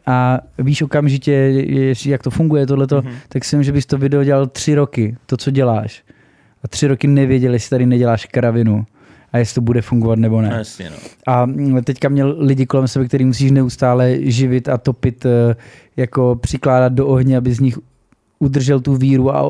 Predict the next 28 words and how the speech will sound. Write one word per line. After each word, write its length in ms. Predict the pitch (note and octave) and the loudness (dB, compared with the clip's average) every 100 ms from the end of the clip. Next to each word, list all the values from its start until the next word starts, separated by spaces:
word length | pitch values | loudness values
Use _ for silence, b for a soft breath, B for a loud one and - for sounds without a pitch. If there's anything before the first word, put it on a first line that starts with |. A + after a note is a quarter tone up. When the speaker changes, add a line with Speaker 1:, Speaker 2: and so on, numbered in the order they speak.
| - | -2
Speaker 1:
a 240 | B2+ B2 A#2+ | 0 0 2
zápal 500 | B2 B2 B2 B2 B2 | 2 0 0 0 0
v 100 | - | -4
to, 180 | - B2 | -2 -2
že, 300 | A2+ A#2+ A#2 B B B B B | 2 0 0 B B B B B
že, 840 | A#2 G#2+ B2 A#2+ A#2 A#2 A2+ A2+ A2 A2+ C3+ _ - | -4 0 2 2 4 4 2 2 -2 -6 -14 _ -10
že 120 | A2 | -6
to 180 | A#2+ A#2+ | -2 -4
trvá 460 | - C3+ A#2 A2 G2+ | -2 -2 0 -2 -2
prostě. 320 | G#2+ - B2+ | -6 -4 0
A 20 | |
někdy 220 | C3 B2+ | 2 2
je 60 | C3 | 0
to 80 | - | 0
úmorný 600 | D3 C#3 C#3 C3+ B2 A#2 | 2 4 4 2 2 2
a 40 | |
už 100 | A2 | 0
to 100 | B2 | -2
fakt 180 | A#2+ B2 | -4 -4
trvá 260 | C3+ A#2 G#2+ | -2 -2 0
dlouho. 360 | G#2+ G#2 G#2 - B B B B B - | -2 -4 -6 -12 B B B B B -6
Tak, 240 | A#2+ - | -4 -2
eh, 60 | B2 A#2+ A#2 A#2+ A#2 A#2 A#2+ _ _ _ _ _ - | 0 2 2 2 0 -2 -6 _ _ _ _ _ -4
je 100 | C#3+ | -4
to 340 | C#3+ E3 D3 C3+ | 0 2 2 0
boj 280 | B2+ D#3+ G3 | 2 2 2
i 220 | E3+ D3 | 2 2
na 460 | C#3+ C3+ B2+ B2+ | 4 2 2 0